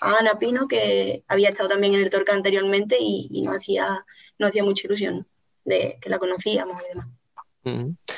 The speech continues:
Speaker 2: Y esa penúltima jornada contra Roldán, Roldán séptimo, sin posibilidades de entrar en playoff, ¿no? Para que, que, que vayan más relajaditas, yo lo veo, ¿eh? <laughs>
Speaker 1: Bueno, al final yo creo que todos los, los equipos tienen que salir a ganar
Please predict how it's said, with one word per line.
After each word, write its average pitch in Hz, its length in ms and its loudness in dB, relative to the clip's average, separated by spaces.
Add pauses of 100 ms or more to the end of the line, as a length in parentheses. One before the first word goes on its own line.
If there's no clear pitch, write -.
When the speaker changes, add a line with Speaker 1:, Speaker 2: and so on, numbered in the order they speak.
(200)
Speaker 2:
Y 123 80 2
esa 127 280 4
penúltima 135 420 2
jornada 135 520 4
contra 131 280 0
Roldán, 135 840 2
Roldán 131 500 4
séptimo, 139 680 2
sin 135 120 0
posibilidades 127 480 4
de 131 80 0
entrar 127 300 4
en 123 220 2
playoff, 131 420 4
¿no? 139 220 0
Para 120 240 4
que, 113 420 0
que, 117 200 2
que 120 100 -2
vayan 131 200 6
más 127 140 2
relajaditas, 127 800 2 (300)
yo 127 140 0
lo 117 80 4
veo, 113 260 2
¿eh? 139 120 -6 (500)
<laughs> 220 840 0
Speaker 1:
Bueno, 233 220 4 (240)
al 233 100 4
final 247 380 6
yo 262 120 8
creo 254 240 8
que 233 440 6 (100)
todos 220 200 6
los, 214 680 6
los 214 160 4
equipos 202 260 2
tienen 196 220 0
que 196 100 0
salir 202 320 2
a 202 40 2
ganar 196 440 0